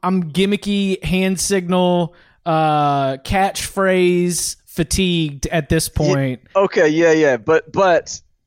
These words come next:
Speaker 2: I mean, James Franklin is not P J Fleck, and he also understood that he needed to do that at Vanderbilt.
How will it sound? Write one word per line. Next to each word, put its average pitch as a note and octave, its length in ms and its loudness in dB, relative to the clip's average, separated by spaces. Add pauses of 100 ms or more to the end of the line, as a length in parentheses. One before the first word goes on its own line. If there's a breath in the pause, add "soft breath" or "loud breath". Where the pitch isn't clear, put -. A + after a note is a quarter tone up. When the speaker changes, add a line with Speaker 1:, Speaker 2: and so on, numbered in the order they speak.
(220)
Speaker 2:
I F3+ 60 0
mean, F#3 240 -2
James A3 320 2
Franklin F#3 380 -4
is C#3 120 -4
not D3+ 260 0
P C#3+ 180 -4
J B2 160 0
Fleck, A2+ 520 -8
and F3+ 140 2
he G3 80 4
also A3 320 2
understood F#3+ 600 -2
that E3 120 0
he D#3+ 140 -8
needed F#3 400 0
to E3 80 0
do C#3+ 180 -2
that C3 160 2
at B2 100 -2
Vanderbilt. C3 580 0